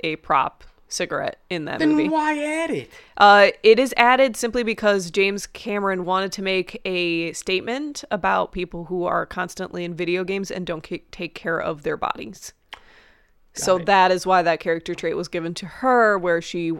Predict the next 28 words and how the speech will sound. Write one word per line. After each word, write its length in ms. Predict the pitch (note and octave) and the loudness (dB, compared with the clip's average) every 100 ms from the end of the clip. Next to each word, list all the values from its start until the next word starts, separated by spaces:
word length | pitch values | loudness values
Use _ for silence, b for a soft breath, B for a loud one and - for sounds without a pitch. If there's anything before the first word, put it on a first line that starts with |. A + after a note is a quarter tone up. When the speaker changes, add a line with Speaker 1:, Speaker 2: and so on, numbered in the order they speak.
| - | -8
Speaker 1:
spends 340 | - - E3 | -10 -6 -4
most 240 | F#3 G#3+ G#3 | 0 0 0
of 80 | G3+ | -2
her 100 | G3 | 0
time 240 | G#3 F3+ | 0 0
in 60 | F3 | -2
her 120 | F3+ | -2
avatar 400 | A#3 E4 C4 A3+ | 2 2 2 2
body, 380 | G3 F#3 F3+ F#3 - b b | 6 6 4 0 -6 b b
and 100 | F#3 | -4
as 80 | F3+ | -2
soon 140 | A#3 | -2
as 80 | A3+ | -2
she 100 | G#3+ | -2
comes 220 | G#3 F#3+ | -4 0
out, 340 | A3 A3 F#3 - | 4 4 4 -2
she 160 | - F3 | -14 -6
damages 540 | G3 G3+ G3+ F#3 F3 | -4 0 -2 -2 -6
her 240 | - F3 E3 | -4 -2 -2
normal 400 | E3+ A3 G#3+ F3+ | 2 4 4 2
body 340 | E3+ D#3+ D#3+ D#3 | 2 0 -2 -4
by 180 | D3+ | -6
smoking. 600 | D#3+ - D3+ - - G3+ G3+ _ _ A#3+ - | -6 -8 -12 -10 -10 -10 -14 _ _ -20 -16
Speaker 2:
Got 240 | B2 A3+ | -12 -10
it. 120 | B3 - | -10 -10
Okay. 420 | G3 A3+ B3 E3 | -6 -4 -4 -6
Speaker 1:
So 240 | - F#3 E3 | -2 4 4
Speaker 2:
Interesting. 360 | D#3+ E3 G#2+ | 4 -2 -10